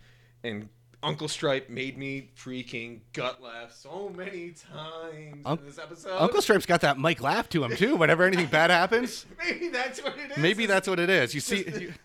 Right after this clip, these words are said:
Speaker 1: <laughs> that, that, like
Speaker 2: I like, I like The Weeknd 'cause I see Liv in it. You
Speaker 1: Yep.
Speaker 2: like barbecue 'cause you see yourself in Uncle Stripe.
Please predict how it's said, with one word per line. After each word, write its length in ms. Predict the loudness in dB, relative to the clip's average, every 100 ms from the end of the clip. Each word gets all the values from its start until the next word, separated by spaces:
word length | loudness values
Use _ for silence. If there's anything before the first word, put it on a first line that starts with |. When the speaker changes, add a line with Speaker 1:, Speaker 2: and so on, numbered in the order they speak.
| _
Speaker 1:
<laughs> 200 | -20 -2 4 6 6 4 0 -4 -4 -6 -8 -8 -10
that, 400 | -6 -6 -8 -12
that, 300 | -6 -6 -6 -10
like 200 | -10 0
Speaker 2:
I 100 | 2
like, 240 | 2 0 -6 -8 2
I 140 | 4
like 180 | 4 2
The 80 | 0
Weeknd 340 | 0 0 -2
'cause 140 | -2
I 60 | -4
see 540 | -6 -8 -6 -6 -6 -12 -16
Liv 320 | -8 -6 -4
in 100 | -6
it. 220 | -6 -8 -12 -20 -20 _ _
You 100 | -6
Speaker 1:
Yep. 100 | -2
Speaker 2:
like 140 | -2 -2
barbecue 400 | -6 -6 -6 -8
'cause 160 | -8
you 100 | -6
see 120 | -4 0
yourself 360 | 0 -2 0
in 80 | 2
Uncle 180 | 2 0
Stripe. 360 | -2 0 0